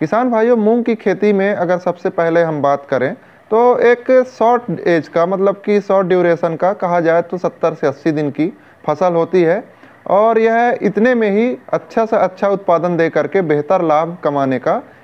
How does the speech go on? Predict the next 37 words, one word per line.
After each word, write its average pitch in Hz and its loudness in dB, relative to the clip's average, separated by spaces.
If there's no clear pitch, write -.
एक 185 0
फसल 135 -2
है। 95 -16
किसान 208 -2
भाइयों, 214 2
अगर 208 2
इसकी 202 -2
मिनिमम 190 0
सपोर्ट 180 -2
प्राइस 170 0
या 175 2
एमएसपी 165 -2
की 170 0
बात 160 0
करें 156 0
तो 170 -2
गवर्नमेंट 156 0
के 175 -2
द्वारा 156 2
तो 156 -2
लगभग 151 0
अभी 151 0
की 139 -4
डेट 147 -2
में 151 -4
चौवन 156 2
सौ 165 -2
से 165 -6
पचपन 160 -2
सौ 156 -2
रुपये 151 -2
प्रति 151 -4
क्विंटल 147 -2
निर्धारित 143 -2
की 160 0
गई 151 0
है, 143 -6